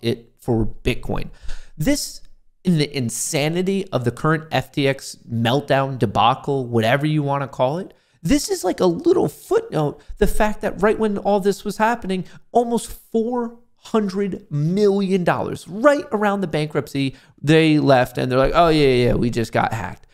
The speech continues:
Like, do you realize how crazy that is? And now the person's actively selling and they're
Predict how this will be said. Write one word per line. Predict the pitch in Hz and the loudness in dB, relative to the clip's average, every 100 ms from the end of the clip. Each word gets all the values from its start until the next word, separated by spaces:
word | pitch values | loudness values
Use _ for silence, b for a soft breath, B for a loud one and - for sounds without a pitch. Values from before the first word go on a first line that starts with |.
| b | b
Like, | 233 | -8
do | - 349 | -2 0
you | |
realize | 415 392 | 2 2
how | 339 330 | 0 -2
crazy | - - - 113 165 180 | -2 -4 0 2 0 -2
that | 233 240 240 | -4 -4 -4
is? | - | -6
And | 143 | -4
now | 139 156 | -2 0
the | 165 | 2
person's | 180 165 170 - _ - | 0 0 -2 -6 _ 0
actively | 139 151 185 147 151 | 0 2 0 2 0
selling | - 143 147 170 160 | 2 2 2 2 0
and | 127 | 0
they're | 117 120 | 0 0